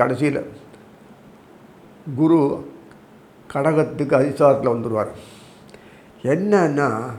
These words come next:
இந்த பாம்பு இருக்குது, ராகு கேதுக்கள், அது படுத்துகிற பாடு. சனீஸ்வரன் வேற ஒரு, என்ன பண்ணாலுமே அப்படி இப்படின்னு கேட்குற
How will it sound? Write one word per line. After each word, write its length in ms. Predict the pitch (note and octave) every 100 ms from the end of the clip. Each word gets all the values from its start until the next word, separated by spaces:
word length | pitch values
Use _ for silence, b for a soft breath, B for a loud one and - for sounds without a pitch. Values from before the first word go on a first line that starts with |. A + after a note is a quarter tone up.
| - - - -
இந்த 140 | - B2+ A#2+ B2
பாம்பு 400 | C3+ D#3+ F3 C#3+
இருக்குது, 240 | C3+ B2 A#2
ராகு 240 | B2+ D3+ C#3+
கேதுக்கள், 480 | C3 B2 G2 - E2 - - - - b b b - A2
அது 120 | F#3 -
படுத்துகிற 360 | D3 D#3 E3 D#3+ D#3
பாடு. 340 | B2 A2+ G2+ G2 F#2 G#2 - - b b b b -
சனீஸ்வரன் 680 | G#2+ F3 F#3+ F3+ D3+ C#3+ B2+
வேற 120 | B2+ C#3 A#2
ஒரு, 120 | A2+ D3+ - - - B B B G#2+
என்ன 240 | A2+ E3+ F3+
பண்ணாலுமே 680 | E3+ E3 E3 E3 D#3 D3+ E3 D3 C#3+ - - - b b b b b - - -
அப்படி 220 | C3 D3+
இப்படின்னு 280 | D#3+ F3+ F3+
கேட்குற 260 | D#3+ D#3+